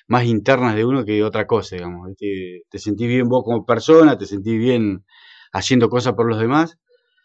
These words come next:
eh, y eso es, si lo lográs canalizar, digamos, es muy, muy gratificante, digamos. Eh, obviamente que hay, como todo, sinsabores y cosas, pero bueno, la, la vas, la vas esquivando y vas a, seguís adelante con el objetivo,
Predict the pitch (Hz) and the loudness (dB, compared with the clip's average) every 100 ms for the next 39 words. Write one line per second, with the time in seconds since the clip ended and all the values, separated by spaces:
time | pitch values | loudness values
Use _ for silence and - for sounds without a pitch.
0 | _ - 104 107 101 98 104 123 117 131 | _ -8 0 0 0 0 -2 -2 2 4
1 | 120 113 - - - _ _ - - 107 | 4 2 -4 -16 -20 _ _ -20 -8 -4
2 | 107 110 147 139 127 117 107 156 160 151 | 0 2 2 2 2 2 4 4 6 6
3 | 165 135 113 120 117 107 120 120 110 107 | 6 4 4 2 2 2 4 4 4 -4
4 | 107 127 113 92 92 85 _ _ _ _ | 0 2 2 0 -6 -8 _ _ _ _
5 | - _ - 110 113 110 107 107 131 160 | -20 _ -2 2 4 4 4 2 4 6
6 | 143 156 123 110 104 95 90 - 101 95 | 6 6 4 0 0 -2 -8 -8 -8 -2
7 | 117 117 95 107 98 107 147 139 110 156 | 2 2 0 -4 -2 2 4 4 2 0
8 | 170 165 135 151 147 127 117 110 107 107 | -2 0 4 6 6 4 0 0 0 0
9 | 110 127 117 104 104 120 117 117 120 135 | 0 0 0 -2 -4 -4 -4 0 2 2
10 | 131 113 113 104 98 - 117 110 107 120 | 2 2 0 -2 -8 -4 -2 0 2 0
11 | 107 101 101 98 95 95 - 120 101 | 0 -2 -2 -4 -6 -10 -6 -4 -4